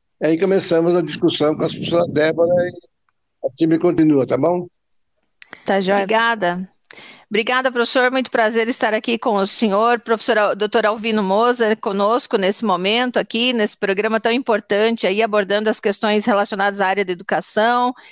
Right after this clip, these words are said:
Speaker 3: e agora conosco aqui no Direito. Muito prazer, eu sou a professora Débora Veneral, diretora da Escola Superior de Gestão Pública, Política, Jurídica e Segurança do Centro Universitário Internacional Uninter,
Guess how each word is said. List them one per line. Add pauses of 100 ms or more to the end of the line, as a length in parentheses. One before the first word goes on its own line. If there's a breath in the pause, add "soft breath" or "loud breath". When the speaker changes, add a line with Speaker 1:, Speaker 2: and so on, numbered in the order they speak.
(160 loud breath)
Speaker 3:
e
agora
conosco
aqui
no
Direito. (400 loud breath)
Muito
prazer,
eu
sou
a
professora
Débora
Veneral,
diretora
da
Escola
Superior
de
Gestão
Pública,
Política,
Jurídica
e
Segurança (340 loud breath)
do
Centro
Universitário
Internacional
Uninter,